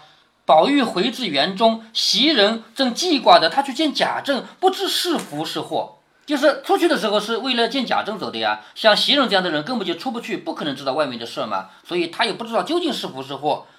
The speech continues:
只见宝玉醉醺醺的回来了，啊，怎么回事啊？见老爸就喝醉了回来了，是不是啊？问原因，宝玉一一向他说了。袭人说：“人家牵肠挂肚的等着，你却高乐去，到底打发个人来捎个信儿啊？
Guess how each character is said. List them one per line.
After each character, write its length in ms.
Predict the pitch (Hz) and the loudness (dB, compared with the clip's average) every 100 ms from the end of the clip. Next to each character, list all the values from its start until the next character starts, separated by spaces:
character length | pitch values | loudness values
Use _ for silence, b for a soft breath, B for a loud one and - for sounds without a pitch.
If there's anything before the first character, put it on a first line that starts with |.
| b | b
只 140 | - 190 | -4 2
见 240 | 285 - B - | 2 2 B 6
宝 240 | 180 226 | 8 8
玉 260 | 269 254 - | 4 0 0
醉 220 | 415 403 | 6 6
醺 160 | 220 196 | 6 2
醺 120 | 180 | 2
的 100 | 160 | 0
回 160 | 135 | 0
来 100 | 127 | -2
了， 220 | 117 104 - - | -2 -4 -10 2
啊， 120 | 240 | 4
怎 160 | - 196 | 4 2
么 80 | 233 | 2
回 180 | 240 | 0
事 140 | 233 226 | 0 0
啊？ 60 | |
见 160 | - 269 | 2 4
老 140 | 170 | 4
爸 160 | 147 196 | 6 4
就 140 | 196 185 | 2 -4
喝 200 | - 294 | -4 -2
醉 160 | 302 | 0
了 100 | 220 | 0
回 140 | 143 143 | -2 -4
来 80 | |
了， 160 | 123 117 | -4 -6
是 60 | 117 | -10
不 100 | 113 | -6
是 80 | |
啊？ 140 | 107 - B B | -4 -4 B B
问 180 | B 294 | B 0
原 260 | 254 190 254 | 6 6 8
因， 280 | 285 277 - - | 6 2 -6 0
宝 220 | 180 160 | 8 8
玉 120 | 185 214 | 8 0
一 260 | 254 262 | -4 -4
一 20 | 262 | 0
向 180 | 220 | 0
他 120 | 185 160 | 2 0
说 180 | 196 | 2
了。 240 | 185 123 - b | 2 2 -2 b
袭 140 | - 214 | 0 2
人 120 | 208 | 2
说 360 | 185 180 170 - B B B | 4 4 4 0 B B B
：“人 160 | 240 | 4
家 100 | 339 | 6
牵 260 | 370 339 381 | 6 6 6
肠 220 | 254 254 | 4 6
挂 180 | 349 277 | 8 8
肚 140 | 294 | 4
的 80 | 262 | -4
等 300 | - 196 143 | 2 2 4
着， 240 | 147 196 - B | 2 2 0 B
你 160 | 233 | 0
却 160 | 320 180 | 2 0
高 280 | - 339 349 | 8 8 10
乐 180 | 339 220 | 8 4
去， 300 | - 131 - B | 2 -6 -8 B
到 280 | 392 370 240 | 10 12 10
底 100 | 233 | 6
打 240 | 175 156 | 6 6
发 140 | 254 311 | 8 8
个 100 | 214 | 8
人 140 | 180 | 6
来 80 | 233 | 4
捎 180 | 294 320 | 6 4
个 80 | |
信 200 | 285 - | 4 4
儿 120 | 392 123 | 4 4
啊？ 300 | 90 - | -2 -8